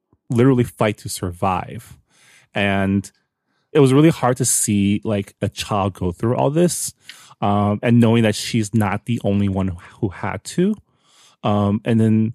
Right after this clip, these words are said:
just the scars that this conflict leaves on innocent people. And scars are a big theme in this, um, in this story, right? Um, Zane spends a lot of time describing, um, not, not only the mental toll that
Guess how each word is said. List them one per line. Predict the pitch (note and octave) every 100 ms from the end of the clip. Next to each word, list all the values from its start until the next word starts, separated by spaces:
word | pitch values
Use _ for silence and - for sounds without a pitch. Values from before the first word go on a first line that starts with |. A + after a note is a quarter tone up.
| _
just | - C#3 - _
the | D3+
scars | C3 - - A#2+ C#3 C3 A2
that | G#2+ G#2 -
this | A2+
conflict | - - G#2+ G#2 -
leaves | G#2+ A2+ A2+ -
on | G#2 G#2
innocent | G#2 G2+ F#2 F2
people. | - C3 - F#2+ -
And | - A#2 A2+
scars | - C#3 E3 F3+
are | D#3 C#3 _ _ -
a |
big | A#2+ C3 A#2
theme | - D3 D#3 G#2 -
in | G2 G2
this, | F#2+ F#2+ -
um, | F#2 F#2
in | - F#2
this | F#2+
story, | - E3+ C#3+ F2
right? | G2+ G#2 - - - - -
Um, | G#2+ G#2+ G#2+ A2 _ _ C#3
Zane | B2 A#2+ B2 B2 C3 _ _ -
spends | - - C#3+ C#3+
a |
lot | C#3 A#2+
of | A#2
time | - - G#2+ G#2
describing, | G2+ A2 - G#2+ G#2 G#2 G2+ G2 G2+ - -
um, | B2 G#2 G2 G2+
not, | F3+ C#3 D#3+
not | E3 E3 -
only | D#3+ F3
the | D3
mental | G#2 A2+ C3 A#2+
toll | G#2 - F#2+ F2+ F2
that | F2+